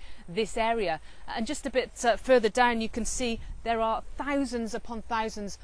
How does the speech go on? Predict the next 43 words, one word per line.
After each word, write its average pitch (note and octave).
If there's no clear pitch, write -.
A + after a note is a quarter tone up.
of F3+
bags G3
where A#3
this G#3
soil G3
is, G3
uh, E3+
being G3+
collected G#3+
and F3
where F#3+
it's -
being F3
stored. A3
So A3
not G4
only D#4+
is G3+
there A3
a F3+
problem B3
with F3
where G#3
to F#3
store C4
this G#3
highly A#3
radioactive F3+
water B3
from E3+
the D#3+
plant, G3+
but C4
of -
course D#4
in A#3
the G#3+
surrounding G#3
areas, A3
where B3
do B3
you A#3
store F#3